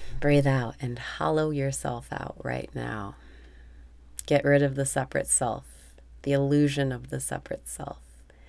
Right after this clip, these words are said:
Let all of your preferences go. My favorite way to empty myself is to say, "Thank you, God, for replacing me with you."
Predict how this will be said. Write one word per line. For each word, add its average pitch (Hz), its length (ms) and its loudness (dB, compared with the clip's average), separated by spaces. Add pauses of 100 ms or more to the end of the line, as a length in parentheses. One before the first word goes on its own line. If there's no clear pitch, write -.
(600)
Let 139 200 4
all 147 380 8
of 143 100 0
your 143 120 4
preferences - 1200 -2 (640)
go. 139 480 -4 (1040)
My 139 380 0
favorite 120 500 -4
way 127 500 -6
to 139 200 -8
empty 135 360 -2
myself 117 680 -10 (360)
is 123 220 -6
to - 160 -6
say, 127 600 -8 (200)
"Thank 139 360 -2
you, 131 140 -4
God, 131 460 -6
for 135 200 -8
replacing 127 760 -4
me 110 160 -12
with 110 220 -14
you." 120 280 -8